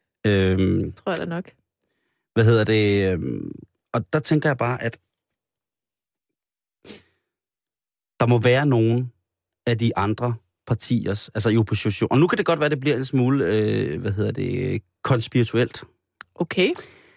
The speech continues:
Speaker 1: Men der må være nogen i oppositionen, som har sådan lidt Komodo-tendenser, ikke? Varan-tendenser. Den store,
Speaker 2: Mm.
Speaker 1: øh, øjle, ikke? Som bider, får sove, og så inficerer såret, og så dør dyret,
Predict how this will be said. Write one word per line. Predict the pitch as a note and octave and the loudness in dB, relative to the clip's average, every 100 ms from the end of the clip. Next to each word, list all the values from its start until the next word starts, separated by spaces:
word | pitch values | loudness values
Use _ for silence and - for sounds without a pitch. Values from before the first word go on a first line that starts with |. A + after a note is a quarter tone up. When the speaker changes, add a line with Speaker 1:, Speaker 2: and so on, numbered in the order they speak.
| _ _ _ | _ _ _
Speaker 1:
Men | - A#2 | 2 6
der | A2 | 6
må | A#2 C#3 | 6 4
være | F#3+ F3+ | 4 2
nogen | B2 B2+ | 2 2
i | C3+ | 2
oppositionen, | G#2+ G#2 G#2 - A2 G2+ G#2 | 0 -4 -4 -2 -2 -2 -2
som | G2 A#2 | -2 -2
har | G2+ G#2+ | -2 -4
sådan | A2+ A#2 | 0 0
lidt | A2 | 0
Komodo-tendenser, | - A#2+ G#2 G2 A2+ G#2+ G#2 - A2+ | 0 2 2 0 -2 -2 -2 -4 -2
ikke? | C#3+ D#3+ _ _ _ _ _ _ _ _ A2+ | -2 -4 _ _ _ _ _ _ _ _ -2
Varan-tendenser. | G#2+ G#2+ - A2 F#2+ - - G2 - | 0 0 0 -2 0 -4 -6 -8 -2
Den | A#2 | -2
store, | G#2 A#2 A2 G#2 - | 2 4 4 2 0
Speaker 2:
Mm. | |
Speaker 1:
øh, | G2+ G#2 F#2+ | 0 0 0
øjle, | G2 G2 | 0 0
ikke? | A2+ | 0
Som | - A2 | -2 -2
bider, | D3 D3 A2 C3 - _ | 0 0 -2 -6 -12 _
får | - G2+ | -4 -2
sove, | G2 G2+ A2+ B2+ | 0 0 2 0
og | - | -2
så | G#2+ | 0
inficerer | A2 A2 - A#2+ | 0 0 0 0
såret, | A2+ A#2 G2+ | 0 -2 -2
og | - | -2
så | G2 | -4
dør | G#2+ A#2 | 0 -2
dyret, | G#2 A2 F#2 G#2+ | 0 0 2 0